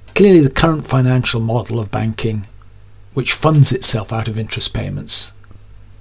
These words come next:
wouldn't continue. Credit cards wouldn't en-,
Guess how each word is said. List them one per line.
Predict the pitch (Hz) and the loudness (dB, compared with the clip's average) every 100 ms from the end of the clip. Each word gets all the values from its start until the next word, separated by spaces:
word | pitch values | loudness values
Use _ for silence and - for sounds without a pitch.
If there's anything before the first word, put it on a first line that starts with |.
| - - - - | -20 -20 -6 2
wouldn't | 139 110 - | 2 2 -6
continue. | 120 - 123 95 87 - - - - - - - - - - | -4 0 -2 -2 -10 -18 -20 -20 -20 -20 -20 -20 -20 -20 -6
Credit | - 160 - | 0 0 0
cards | - 107 101 - | -6 -6 -4 -2
wouldn't | 117 98 98 | -2 -4 -6
en-, | 87 92 | -6 -10